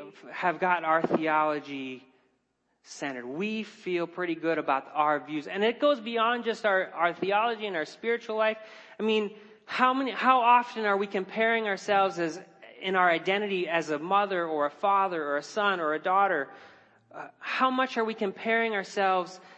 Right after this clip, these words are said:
to how, how much we make versus how much somebody else makes? How much we can produce, the contributions that we bring to work versus what our coworkers bring to work. How athletic we are.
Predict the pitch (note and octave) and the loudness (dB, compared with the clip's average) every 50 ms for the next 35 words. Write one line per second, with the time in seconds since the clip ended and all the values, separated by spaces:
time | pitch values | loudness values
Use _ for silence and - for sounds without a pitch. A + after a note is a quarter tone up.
0 | - - - F#3+ F3+ - G#3+ G#3+ - - - - G3 - - - - - A3+ A3 | -14 -6 -4 -4 0 2 2 2 2 0 -14 -20 -20 -16 -12 -8 -2 2 2 2
1 | A3 A3+ G#3+ G3+ - - G3+ G#3+ A3 A3+ A3 G#3+ G#3 G#3 G3+ G3+ G#3 G3+ G3 F3+ | 4 2 0 -2 -2 -6 -6 -4 -2 -2 0 2 2 2 2 0 -2 -4 -4 -4
2 | F#3 F#3 E3+ - - G3 G3 G3 F#3+ F#3+ - - G3 F#3+ F#3 F3 E3+ D#3+ D#3 D#3+ | -4 -6 -8 -4 -2 -2 -2 -2 -4 -8 -6 -6 -6 -4 -2 -2 0 0 0 0
3 | E3+ E3+ - - D#3+ D#3 D3+ C#3+ C3+ - - - - _ _ _ _ _ _ _ | -2 -4 -10 -10 -8 -6 -6 -6 -8 -12 -18 -20 -20 _ _ _ _ _ _ _
4 | _ _ _ _ _ _ _ _ _ _ _ - - - A3 G#3+ G#3+ G#3 - - | _ _ _ _ _ _ _ _ _ _ _ -8 -2 0 0 0 0 -4 -4 -6
5 | A3 G#3+ - G3+ F#3 - G3 E3+ D3+ - E3+ G3 G3 F3 - - - - - - | -6 -4 -4 -6 -6 -4 -4 -6 -4 -4 -4 -4 -4 -6 -8 -12 -14 -16 -16 -18
6 | - _ _ _ _ _ _ _ _ _ - D#3+ E3+ F3+ F3+ - - A3 G#3+ G#3+ | -20 _ _ _ _ _ _ _ _ _ -10 -4 -4 -4 -2 0 2 2 2 2
7 | - - G3+ G3+ A3 G#3+ - - G#3 G3 F3 F#3+ E3+ D#3+ E3+ F3+ G#3 G#3+ G#3 F#3 | 0 -8 -8 -6 -6 -6 -4 -4 -4 -2 0 -2 -2 0 -2 -4 -4 -4 -4 -2
8 | G#3 G#3 G3+ G3+ G3+ - F#3+ F3 F3 F#3+ F#3+ F#3 - - F#3+ F#3 F#3 F#3+ E3+ D#3+ | -2 -2 -2 -2 -4 -4 -4 0 2 2 2 2 0 -4 -4 -4 -4 -6 -6 -4
9 | E3+ F#3 E3+ E3+ E3 - - G#3 G3 G3 G3 F#3+ F3+ - - D#3+ D3+ - - D#3+ | -2 0 0 0 -2 -2 -2 0 0 0 0 -2 -4 -4 -8 -10 -10 -8 -8 -8
10 | D#3 D#3 - D#3 C#3+ C#3+ C#3 A#2+ - - - _ _ - - - - - - _ | -8 -8 -10 -10 -6 -6 -6 -6 -8 -12 -20 _ _ -20 -20 -20 -20 -20 -20 _
11 | - - A3 A3 G#3+ G#3+ A3 G#3+ G3 G3+ G3+ G3+ A3 G3 G3 G3 G3+ G3+ G3+ G3+ | -6 2 4 6 6 8 6 6 6 6 4 4 4 4 4 4 6 4 2 -2
12 | - F#3 F3 F3 E3+ E3 D3+ D3 C3+ B2+ B2+ C3+ | -2 -4 0 2 4 4 4 4 2 0 -2 -6